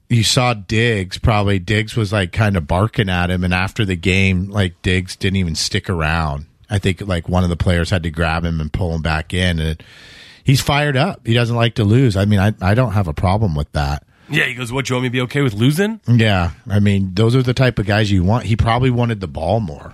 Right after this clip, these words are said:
Speaker 1: you
Speaker 2: Well,
Speaker 1: know?
Speaker 2: of course. He's like, "Josh, what's going on here?"
Speaker 1: <laughs> The best receivers always want the ball more. So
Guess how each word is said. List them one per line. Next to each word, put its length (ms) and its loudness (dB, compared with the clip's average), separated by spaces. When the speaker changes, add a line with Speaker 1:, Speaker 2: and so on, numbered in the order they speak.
Speaker 1:
you 60 -2
Speaker 2:
Well, 120 2
Speaker 1:
know? 40 -2
Speaker 2:
of 80 -8
course. 420 -2
He's 160 -2
like, 140 -2
"Josh, 380 0
what's 100 -8
going 220 -2
on 160 0
here?" 160 -2
Speaker 1:
<laughs> 460 0
The 100 -4
best 340 -2
receivers 540 -2
always 340 -4
want 220 -6
the 80 -6
ball 320 -2
more. 300 -6
So 340 -6